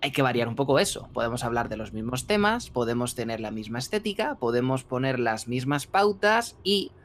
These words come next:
podemos centrar la acción no tanto en que el jugador se ha encontrado con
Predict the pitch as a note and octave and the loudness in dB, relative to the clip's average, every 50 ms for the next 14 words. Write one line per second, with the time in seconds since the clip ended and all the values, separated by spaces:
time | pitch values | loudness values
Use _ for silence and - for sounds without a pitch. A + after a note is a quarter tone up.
0 | - - - - - - - - C3+ B2+ C3+ D#3 E3+ E3 C3 G#2 G#2 - - - | -20 -20 -20 -20 -20 -8 0 2 2 4 6 4 4 4 0 -2 -4 -8 -10 -10
1 | A2+ G#2+ A2 G#2 - D3+ D3+ C3+ - - - - A2 G#2+ G2 G2+ - - - E3+ | -8 -8 -6 -4 -2 0 0 0 -2 -6 -8 -6 -4 -2 -2 -4 -6 -8 -2 0
2 | F#3 G3 F#3 F3+ F#3+ G3+ - - - - - C3 C3+ D3 E3 F3+ F3 - F#3+ F#3+ | 2 2 2 2 -2 -6 -10 -16 -14 -8 -4 -2 0 2 2 0 2 2 2 2
3 | F#3 D#3 B2 A2+ A2 G#2+ G#2+ G2+ - G#2+ G#2+ G#2 G2+ G#2 - - - A#2+ A2 G#2+ | 2 -2 -2 -4 -4 -6 -8 -8 -6 -4 -4 -4 -4 -6 -8 -8 -8 -6 -4 -4
4 | G#2+ A2 C#3+ E3 D3+ A2+ G#2 - B2 - - G2+ E2+ G2 G#2 A2 A2 - C3 C3 | -2 0 0 0 0 0 -4 -8 -10 -8 -6 -4 -4 -4 -4 -6 -4 -2 -2 0
5 | C3 B2+ C3+ C#3+ C#3 C#3 C#3 C3+ C3+ C3+ - C#3+ C#3+ D3 D3 - | 0 0 0 2 2 4 4 2 0 2 0 0 0 0 -2 -4